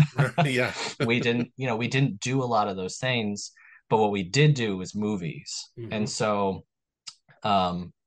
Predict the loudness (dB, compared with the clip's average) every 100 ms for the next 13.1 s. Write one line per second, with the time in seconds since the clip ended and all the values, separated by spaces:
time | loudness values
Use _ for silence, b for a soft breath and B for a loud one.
0 | _ -4 -2 0 0 0 0 -2 0 0
1 | -2 -8 -8 -8 -4 -4 -4 -6 -8 -6
2 | -4 -4 -2 -2 -4 -2 0 0 0 b
3 | b b b _ _ -4 0 0 0 0
4 | 0 0 -2 -4 -4 -6 -8 -8 -8 -8
5 | -12 _ _ _ -8 -6 -4 -4 -2 0
6 | -2 -6 _ -2 0 -2 -4 -4 -4 -2
7 | -4 -4 -6 -6 -6 -4 -2 -4 -4 -10
8 | -12 _ -4 -2 -2 -2 -6 -10 B B
9 | B B B B B B _ -4 0 2
10 | 4 2 0 -2 B B B B 2 4
11 | 2 -2 -4 -4 -4 -2 2 4 4 2
12 | -4 -8 0 4 6 4 0 -8 -8 -8